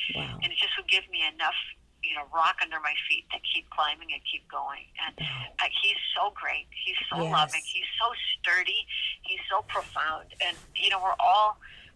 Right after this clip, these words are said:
Speaker 2: works in progress.
Speaker 1: Yes.
Speaker 2: And he's so patient, and he travels with us at the pace of grace. And that, that's what keeps me going, is his
Speaker 1: Wow.
Speaker 2: presence and his word. And it's
Speaker 1: Yeah.
Speaker 2: just the way that he is with us is just amazing.
Speaker 1: That's incredible.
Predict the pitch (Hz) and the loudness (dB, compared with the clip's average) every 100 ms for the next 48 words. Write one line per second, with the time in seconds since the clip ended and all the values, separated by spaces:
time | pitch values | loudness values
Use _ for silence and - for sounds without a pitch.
0 | _ - - - - - - - 151 - | _ 0 0 0 -4 -6 -6 0 0 0
1 | 131 143 - 170 139 135 - - - 185 | -2 -2 -2 -2 0 0 -2 -4 -2 -2
2 | 180 - 180 - - 147 - - - - | 0 0 0 2 2 -2 -10 -8 -10 -8
3 | - 175 175 180 170 - - 151 - - | 0 4 4 2 -6 -8 -10 -10 -14 -14
4 | - - - - - - - - - - | -8 -4 -4 -4 -10 -12 -12 -10 -8 -10
5 | - - - - - - - - 208 - | -12 -12 -10 -8 -10 -16 -6 -2 0 2
6 | - - 165 - - - - - - - | 2 2 -2 -4 -8 -6 -4 0 0 -2
7 | 185 165 151 165 - 139 - 147 165 165 | -4 -2 2 2 2 -8 -6 -8 -8 -12
8 | 147 160 147 - - 156 156 156 143 - | -2 0 0 -8 -4 0 0 -2 -4 -6
9 | - - - - 180 170 180 - - - | -8 -10 -10 -6 -6 0 4 6 4 0
10 | - 151 - - 120 123 120 - - - | 0 0 -2 -8 -8 -8 -8 -10 -16 -16
11 | 156 - - - - - 147 - - - | -16 -16 -20 -16 -14 -10 -12 -12 -20 -20
12 | - - 160 165 - - 165 160 165 156 | -10 -2 -2 -2 -4 -2 -4 0 2 2
13 | 147 - - | 0 -4 -6